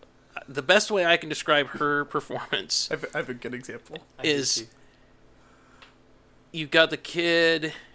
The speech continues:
Speaker 1: either in your, like, community production of a, of a play or the high school play,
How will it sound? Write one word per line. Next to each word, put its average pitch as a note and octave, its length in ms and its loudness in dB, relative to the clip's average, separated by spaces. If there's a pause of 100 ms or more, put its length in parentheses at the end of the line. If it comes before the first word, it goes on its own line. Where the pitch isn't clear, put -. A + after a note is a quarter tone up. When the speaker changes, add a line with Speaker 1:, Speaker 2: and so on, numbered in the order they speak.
(200)
Speaker 1:
either D3+ 240 -2
in D#3 240 -4
your, C#3+ 200 -4
like, C3+ 380 -6 (640)
community D#3+ 560 -2
production D3 560 0
of C3 160 -4
a, B2 40 -10 (200)
of C3 80 -10
a B2 80 -12
play C3 640 2
or C3+ 220 -4
the A#2+ 80 -6
high D#3 300 2
school C3+ 600 -2 (720)
play, B2 600 -2